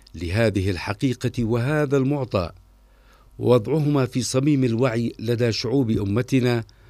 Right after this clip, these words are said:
وأحرار هذه الأمة،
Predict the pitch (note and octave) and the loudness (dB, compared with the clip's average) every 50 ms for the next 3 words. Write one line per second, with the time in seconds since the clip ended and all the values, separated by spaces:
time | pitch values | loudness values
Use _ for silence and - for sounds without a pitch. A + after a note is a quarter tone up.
0 | - - - - - - - G#2 G#2 G2 - - - - A2+ B2+ B2+ A#2+ A2+ A2+ | -20 -20 -20 -20 -20 -20 -12 -10 -8 -8 -8 -10 -6 -2 0 2 2 2 2 2
1 | A2 G#2 G#2 - - - - - D#2+ G#2+ B2+ B2+ G#2 G#2 G2 G2 - - - A2 | 2 0 0 -2 -6 -10 -14 -10 -6 -4 -2 -2 0 0 0 -2 -4 -4 -4 -2
2 | G#2+ G#2 F#2+ E2 - | 0 0 0 -2 -4